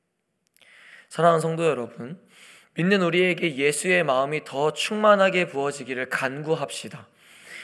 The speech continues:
그리스도의 사랑을 말로만 흘려보내는 게 아니라 행동으로 흘려보낼 수 있는 자가 되게 해달라고 기도합시다. 믿는 우리는, 그리고 우리 제자강성교회는 이런 자들을 품는 사람들,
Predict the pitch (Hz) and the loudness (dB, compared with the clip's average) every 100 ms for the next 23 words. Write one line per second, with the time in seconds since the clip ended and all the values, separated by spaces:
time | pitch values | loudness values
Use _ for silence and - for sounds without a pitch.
0 | - - - 202 208 208 202 208 202 202 | -18 -6 0 0 6 6 8 8 10 8
1 | 196 151 139 175 196 202 202 202 185 185 | 6 8 8 8 6 6 4 4 4 2
2 | 185 185 165 143 139 156 - - - 214 | 2 2 2 2 4 2 2 -6 -4 0
3 | 240 226 233 214 214 220 226 226 208 208 | 4 6 8 8 8 8 8 8 8 2
4 | 196 190 180 165 147 165 165 156 160 196 | 0 -2 -2 0 4 4 6 4 6 6
5 | 196 185 170 147 156 165 - 147 196 165 | 8 8 8 6 6 2 2 2 6 6
6 | - - 117 107 - - - - - - | 4 -4 -10 -12 -16 -20 -20 -20 -20 -6
7 | 156 196 240 208 175 180 185 165 175 190 | 0 10 10 10 8 6 4 4 4 4
8 | 185 175 180 165 180 196 190 185 175 151 | 6 4 2 6 8 10 8 2 -2 0
9 | 147 196 156 - - - 160 196 233 208 | 0 0 -2 -6 -18 -6 6 10 10 8
10 | 196 202 202 247 262 262 247 208 190 165 | 6 6 2 0 0 4 4 4 4 4
11 | 135 117 | 0 -6